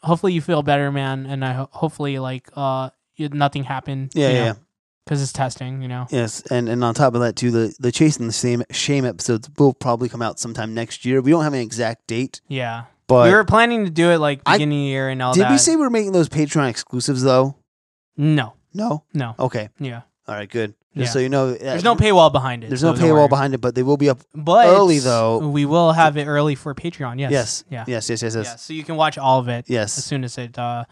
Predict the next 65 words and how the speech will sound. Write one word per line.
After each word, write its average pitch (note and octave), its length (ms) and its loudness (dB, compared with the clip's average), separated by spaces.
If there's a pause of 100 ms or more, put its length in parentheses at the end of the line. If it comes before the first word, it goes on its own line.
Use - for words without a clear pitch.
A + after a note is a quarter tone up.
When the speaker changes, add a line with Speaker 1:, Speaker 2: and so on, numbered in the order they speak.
(240)
Speaker 2:
Drops. A2+ 500 -2
Speaker 1:
Yeah. A#2 220 -6 (240)
So B2+ 320 -14 (380)
we D3+ 100 -4
will D#3 120 0
have D3+ 260 2
all E3 260 8
of D3 80 -2
it B2+ 180 -4
re-, C3+ 120 -14
released. C3 380 -4
Speaker 2:
Yeah. C3 80 4
Speaker 1:
That F3 180 4
we'll F#3 180 0
give A3+ 260 -2
you G#3 120 -2
a - 20 -2
release D#3 420 -4
date D#3 360 -4
when D3 160 -4
it C3+ 60 -8
gets C#3+ 140 -8
closer C#3 400 -4
Speaker 2:
Yeah, D3+ 180 6
Speaker 1:
to D#3 80 2
it. D#3 160 0
Speaker 2:
we're G3 100 6
still, G3+ 360 4
again, F3+ 220 6
we D3+ 80 4
still E3 140 2
need D#3+ 80 6
to D3+ 80 4
record C3+ 360 4
this C3 120 0
stuff. C3+ 260 2
We C3 60 -2
need C3 100 -2
to C3 60 -2
still, B2+ 380 0
like, A#2 200 -2
do C3+ 160 2
a B2+ 40 4
lot B2 160 4
of A#2+ 40 -2
this A#2+ 120 -2
stuff. A#2+ 240 0
That's D#3 180 4
why F3+ 80 6
I'm D#3+ 80 2
trying D3+ 260 2
to - 0 -
get, C3+ 140 2
like, B2+ 160 -2
a B2 60 -2
lot C3 200 2
of C#3 40 4
Speaker 1:
Yeah. C3+ 60 2
Speaker 2:
those B2 60 -10
episodes B2+ 640 -2
now, B2+ 380 0
like B2 180 -2
the A#2+ 80 -10
pre-recording B2+ 640 -2
stuff, D3+ 320 0